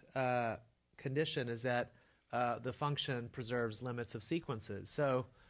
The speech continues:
uh, if you have a continuous function, that means that the limit of the image of a convergent sequence is still convergent, and it converges to the limit, uh, the f of the limit of the sequence,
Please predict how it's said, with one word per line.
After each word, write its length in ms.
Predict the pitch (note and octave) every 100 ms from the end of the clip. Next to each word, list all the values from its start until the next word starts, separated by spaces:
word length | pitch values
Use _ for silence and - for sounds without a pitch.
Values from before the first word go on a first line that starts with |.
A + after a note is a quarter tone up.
| - -
uh, 220 | B2 B2 -
if 240 | C#3+ -
you 120 | C#3
have 360 | C3+ D#3 C#3+ C#3+
a 120 | C3
continuous 560 | C3 B2+ C#3 B2 A#2+ -
function, 600 | G3+ A3+ - A#2+ D3 F3
that 200 | D#3+ E3+
means 280 | E3 D#3+ D3
that 140 | D3
the 100 | C#3+
limit 440 | C3 E3 G#3 A3+ - -
of 480 | C3+ C3 B2+ B2+ B2+ - _ _ _ _ _ _ _ _ _
the 160 | B2 C#3
image 460 | C#3+ F#3 G3+ E3+ E3
of 120 | C#3+
a 280 | C3+ B2+ -
convergent 440 | B2+ C3 C3 C3
sequence 580 | - A3+ B2 A2+ C#3 -
is 200 | C3+ C#3
still 280 | - E3+ E3+
convergent, 540 | E3 D3+ E3+ G3+ A#2 - -
and 80 | A#2
it 40 |
converges 540 | - A2 A2 G#2 A2 -
to 400 | A2 G2 G2 G2+ _ _ A2
the 80 |
limit, 480 | A2 A2 F#2+ - - _ _ _ - A2+
uh, 160 | G#2 F#2+
the 120 | G#2+ -
f 260 | B2 A#2 B2
of 220 | A2+ G2+
the 120 | G#2+
limit 320 | G#2+ G#2+ G#2 G#2+
of 100 | G2+
the 80 |
sequence, 680 | G#2 F#2+ - - - -